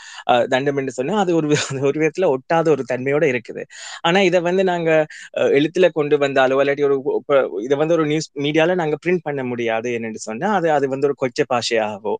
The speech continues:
ஆம், I mean, இலங்கை திருநர்கள் மத்தியில, I mean, திரு-, திருநங்கைகள் மத்தியில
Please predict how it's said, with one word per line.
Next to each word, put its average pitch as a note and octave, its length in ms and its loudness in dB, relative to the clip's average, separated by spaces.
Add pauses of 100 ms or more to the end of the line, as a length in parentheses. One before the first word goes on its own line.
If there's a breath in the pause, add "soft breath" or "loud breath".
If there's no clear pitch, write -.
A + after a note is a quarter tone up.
(400 loud breath)
ஆம், B2 300 0
I D3 160 -4
mean, C#3+ 120 2 (920)
இலங்கை D3 380 0
திருநர்கள் C#3+ 400 -4
மத்தியில, C#3+ 380 -6 (320 loud breath)
I - 120 -10
mean, C3 120 -2
திரு-, D3 340 2
திருநங்கைகள் D#3 500 -2
மத்தியில D3 300 -2